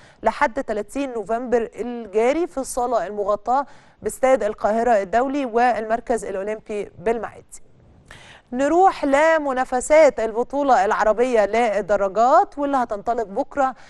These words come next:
في مصر وتستمر لحد يوم سبعة وعشرين نوفمبر الجاري بمشاركة سبعتاشر دولة تحت رعاية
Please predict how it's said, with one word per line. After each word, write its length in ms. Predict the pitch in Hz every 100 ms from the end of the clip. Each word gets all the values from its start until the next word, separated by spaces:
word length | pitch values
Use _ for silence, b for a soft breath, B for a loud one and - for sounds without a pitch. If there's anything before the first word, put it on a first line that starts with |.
| B
في 260 | - 262 262
مصر 420 | 220 269 359 302
وتستمر 480 | 269 - 233 240 269
لحد 300 | - 254 208
يوم 280 | 220 240 262
سبعة 560 | - 247 254 226 240
وعشرين 560 | 220 190 - 220 247 233
نوفمبر 440 | 202 220 233 226
الجاري 540 | 180 185 214 254 302 277
بمشاركة 760 | 226 240 226 214 240 - 208 - B B
سبعتاشر 720 | - 208 185 185 233 262 240
دولة 560 | 196 208 262 294 320 330
تحت 360 | 311 269 - 220
رعاية 340 | 190 214 247